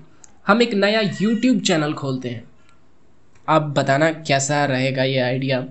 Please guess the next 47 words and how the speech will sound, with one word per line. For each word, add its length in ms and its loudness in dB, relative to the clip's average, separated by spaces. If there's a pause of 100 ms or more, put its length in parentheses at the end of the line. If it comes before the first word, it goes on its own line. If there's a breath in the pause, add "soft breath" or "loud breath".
(480 loud breath)
मैं 480 0
Twitter 240 4
पे 260 2
और 140 0
Facebook 460 -2
पे 120 4
दोनों 220 0
जगह 220 -2
एक 240 -4 (160)
पोल 440 2 (360)
अपलोड 320 4
कर 120 0
दूंगा। 340 -4 (560 soft breath)
वहाँ 300 0
पे 160 0
आप 380 -2
पोल 240 6
का 140 2
भी 100 0
रिस्पॉन्स 440 0
नहीं 120 -4
करते 200 -6
हो, 80 -4
मतलब 320 -4
करते 320 0
हो 420 0
क्या 120 0
हो 100 -2
यार, 240 -8 (440 soft breath)
आते 240 2
हो 80 0
बस 240 0
पॉडकास्ट 500 -2
सुनते 240 -4
हो 160 -4
निकल 260 -2
जाते 260 -4
हो। 180 -8 (640 loud breath)
पोल 240 6
पे 160 0
कम 140 0
से 140 -4
कम 180 2
रिस्पॉन्स 480 -2
कर 160 -2
दिया 180 0
करो। 380 -4